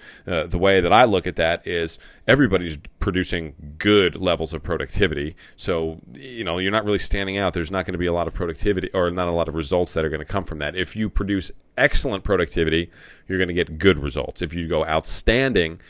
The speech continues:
you're gonna go to excellent, you're gonna have excellent results. And then he said this, "He who rises slightly above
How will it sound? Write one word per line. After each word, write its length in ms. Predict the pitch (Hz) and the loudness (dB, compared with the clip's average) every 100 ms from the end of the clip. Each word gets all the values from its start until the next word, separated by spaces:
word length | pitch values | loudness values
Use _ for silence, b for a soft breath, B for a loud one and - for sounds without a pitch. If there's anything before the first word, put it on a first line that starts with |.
| b - | b -6
you're 140 | 92 | -4
gonna 180 | 90 82 | -2 0
go 280 | 85 80 80 | 2 2 0
to 400 | - 87 80 - | -4 -4 -4 -2
excellent, 380 | 104 - 95 92 | -2 -2 -4 -4
you're 80 | 85 | -2
gonna 120 | 82 | -4
have 80 | 98 | -2
excellent 420 | 101 - 85 - | -2 -2 -6 -8
results. 460 | 76 73 - - - B B B | -8 -8 -10 -16 -18 B B B
And 80 | 104 | 6
then 120 | 185 | 6
he 100 | 233 | 6
said 280 | - 117 90 | 4 2 2
this, 420 | 85 - - - - - - _ _ _ - - _ _ - _ _ _ - B B B | -6 -6 -6 -8 -10 -20 -20 _ _ _ -20 -20 _ _ -20 _ _ _ -20 B B B
"He 280 | - 175 214 | 4 4 4
who 200 | 214 208 | 2 4
rises 520 | 135 104 113 107 107 | 4 6 4 2 -4
slightly 600 | - - 110 117 147 170 | -2 0 4 4 4 2
above 640 | 170 110 90 82 78 - | 2 4 4 2 -2 -12